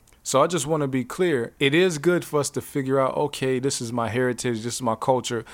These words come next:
Let me get in tune with this tribe." That's cool,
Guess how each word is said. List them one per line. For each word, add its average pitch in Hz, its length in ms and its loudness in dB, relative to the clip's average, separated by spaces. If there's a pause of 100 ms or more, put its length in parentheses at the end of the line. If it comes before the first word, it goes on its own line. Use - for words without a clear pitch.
(100)
Let 127 100 2
me 131 80 2
get 120 140 2
in 120 80 -2
tune 131 260 0
with 113 140 -4
this 127 180 0
tribe." 117 460 0 (260)
That's 180 220 2
cool, 147 460 0